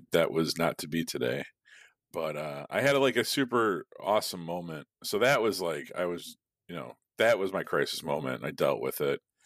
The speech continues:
came through to the other side, was driving home, um,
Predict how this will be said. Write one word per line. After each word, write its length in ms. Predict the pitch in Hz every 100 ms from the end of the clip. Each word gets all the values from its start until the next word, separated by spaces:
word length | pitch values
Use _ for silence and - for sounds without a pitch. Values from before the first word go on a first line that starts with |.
| - - -
came 240 | - 95
through 180 | 87 92
to 60 | 85
the 140 | 82
other 160 | 80 78
side, 400 | - 71 71 69 - _ _ _ _ 92
was 140 | 87
driving 400 | - 87 87 90
home, 460 | 87 82 78 76 78 _ _ _ -
um, 540 | 73 67 62 62 60